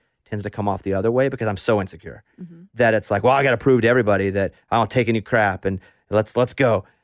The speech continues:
Speaker 1: That's my problem. When things started to really pop for me, I had to, there were a couple times where I had to be like, "Whoa, you gotta check yourself."
Speaker 2: Mm-hmm.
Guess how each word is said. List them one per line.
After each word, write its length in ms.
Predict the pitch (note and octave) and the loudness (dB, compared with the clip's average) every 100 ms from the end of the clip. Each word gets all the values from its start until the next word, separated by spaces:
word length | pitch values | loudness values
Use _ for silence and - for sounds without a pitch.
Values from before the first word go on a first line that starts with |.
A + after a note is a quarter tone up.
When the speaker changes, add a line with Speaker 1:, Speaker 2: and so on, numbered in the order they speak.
| _ _ - | _ _ 0
Speaker 1:
That's 280 | C3 C3+ A2 | 0 0 -2
my 760 | G2+ G2 G2 G#2 G#2+ A2+ A2+ - | 0 0 2 0 2 0 -2 -4
problem. 720 | C3+ B2+ C3+ C#3+ D3+ D3+ C#3+ | 0 2 2 0 -2 -2 -4
When 120 | C#3 | -4
things 200 | C#3 D#3 | -6 -4
started 220 | - D3 | -2 -2
to 80 | A#2+ | -4
really 420 | A2 A#2 A#2 B2 | -6 -2 -2 -2
pop 320 | B2+ A#2+ A#2+ - | -2 -2 -2 -4
for 80 | B2 | -6
me, 180 | B2+ | -4
I 60 | B2 | -2
had 120 | A#2+ | -4
to, 120 | A2 - _ _ _ _ _ _ _ | -8 -16 _ _ _ _ _ _ _
there 100 | F#3 | 0
were 60 | E3+ | 0
a 40 | |
couple 240 | - D3+ B2+ | 0 -4 -2
times 180 | A2+ A2+ | -2 0
where 80 | |
I 20 | A2 | -2
had 80 | |
to 60 | G#2 | -2
be 60 | F#2+ | -6
like, 160 | E2 | -8
"Whoa, 380 | F2+ G2+ F#2+ F2+ | -6 -2 -2 -4
you 80 | A#2 | -2
gotta 160 | B2+ F#2+ | -2 -4
check 360 | - G#2 - _ | -6 -8 -8 _
yourself." 720 | G2 G2 - F#2+ F#2 A2 _ G3 | -18 -12 -8 -6 -8 -10 _ -6
Speaker 2:
Mm-hmm. 320 | F#3 F#3+ | -4 -4